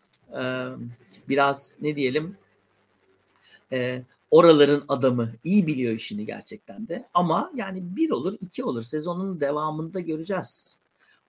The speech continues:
Otuz yedi yaşındaki Gomis'i. Icardi'yi bilmiyorum.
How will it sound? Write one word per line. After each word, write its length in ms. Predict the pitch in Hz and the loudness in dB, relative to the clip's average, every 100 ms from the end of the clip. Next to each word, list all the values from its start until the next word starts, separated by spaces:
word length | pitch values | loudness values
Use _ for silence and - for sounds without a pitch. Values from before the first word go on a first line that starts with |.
| 123 | -16
Otuz 300 | 120 127 131 | -12 -10 -12
yedi 160 | 131 | -10
yaşındaki 680 | 113 - 123 117 107 - 117 - - | -10 -10 -10 -12 -14 -14 -16 -16 -12
Gomis'i. 340 | 110 107 - - | -6 -4 -4 -6
Icardi'yi 800 | 120 180 175 151 151 151 147 151 - _ - | -4 2 2 2 0 2 2 2 -8 _ -10
bilmiyorum. 520 | 127 123 110 107 110 | -6 -4 -6 -8 -14